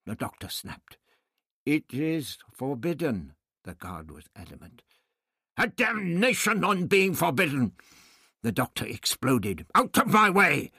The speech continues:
Quickly, Barbara opened the door. "Let my aged servant pass," she commanded. In obedience, the guard stood to one side,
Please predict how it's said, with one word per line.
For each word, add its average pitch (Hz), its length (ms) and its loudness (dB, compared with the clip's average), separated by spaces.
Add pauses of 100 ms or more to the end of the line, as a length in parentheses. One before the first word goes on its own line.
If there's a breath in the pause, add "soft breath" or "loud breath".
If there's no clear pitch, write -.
(540 soft breath)
Quickly, - 440 0 (160)
Barbara 113 400 2
opened 117 300 0
the 104 100 -2
door. 87 320 -6 (320)
"Let 151 560 2
my 135 260 2
aged 139 480 2
servant 120 640 4
pass," 104 640 0 (400)
she - 220 -8
commanded. 82 680 -2 (1000)
In 87 160 0
obedience, 92 880 2 (640)
the - 140 -8
guard 101 440 0
stood 98 320 -4
to 107 80 0
one 101 220 -2
side, 82 540 -8